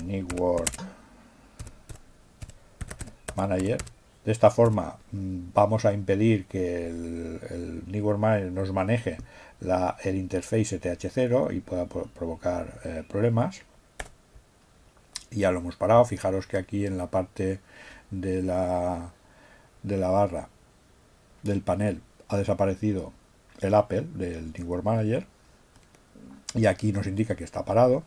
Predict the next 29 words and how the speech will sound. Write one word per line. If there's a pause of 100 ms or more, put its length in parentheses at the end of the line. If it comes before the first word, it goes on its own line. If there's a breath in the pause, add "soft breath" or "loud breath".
(600 loud breath)
Y
ahora,
como
administradores
también,
vamos
a
configurar (360)
nuestra (180)
tarjeta
de
red, (360)
en
este
caso
E
T
H
cero, (1300 loud breath)
y
la
vamos
a
hacer
con
esa
dirección
fija
que,